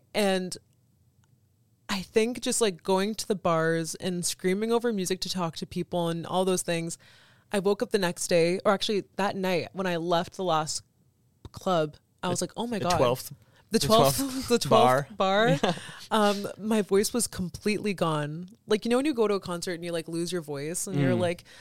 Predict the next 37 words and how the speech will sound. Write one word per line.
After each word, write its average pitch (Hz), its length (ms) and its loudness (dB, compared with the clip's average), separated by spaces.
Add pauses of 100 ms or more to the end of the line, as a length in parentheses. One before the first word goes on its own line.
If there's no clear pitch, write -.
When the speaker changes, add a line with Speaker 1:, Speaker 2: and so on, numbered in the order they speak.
(180)
Speaker 1:
"Oh, 190 220 -4
tomorrow 190 420 -4
it's 175 140 -4
gonna 165 160 -10
be 139 280 -18
fine, 127 600 -8
whatever." 196 260 2
Speaker 2:
Yeah. 190 140 6 (220)
<laughs> - 240 -2
Speaker 1:
Like, 240 220 4
I 240 160 4
left 214 300 0
this 233 140 -2
place 240 340 0
and 226 60 -4
I 208 60 0
was 202 100 -4
like, 190 220 -4
"I 202 100 -6
don't 381 100 -2
know 349 160 0
if 349 60 -6
tomorrow's 202 320 -4
gonna 185 120 -8
be 175 80 -4
fine." 147 280 -8
Like, 170 160 -8
this - 280 -4
is 208 200 -8
the 214 80 -2
worst 180 240 -2
Speaker 2:
Oh, 151 60 8
Speaker 1:
I've 147 40 8
Speaker 2:
wow. 135 160 6
Speaker 1:
ever 190 140 2
had, 160 480 -4 (300)
like, 185 200 -6